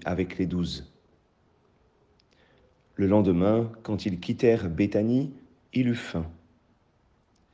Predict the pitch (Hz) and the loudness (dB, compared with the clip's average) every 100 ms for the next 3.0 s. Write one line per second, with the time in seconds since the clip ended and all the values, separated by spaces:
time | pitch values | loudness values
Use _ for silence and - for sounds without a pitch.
0 | _ _ _ _ - 87 120 147 127 123 | _ _ _ _ -4 4 6 6 6 4
1 | 127 147 135 - 107 92 - 113 90 76 | 4 2 0 -2 -4 -4 -4 -4 -2 -2
2 | - 120 120 120 113 - 131 143 147 | 0 2 4 4 2 0 2 2 0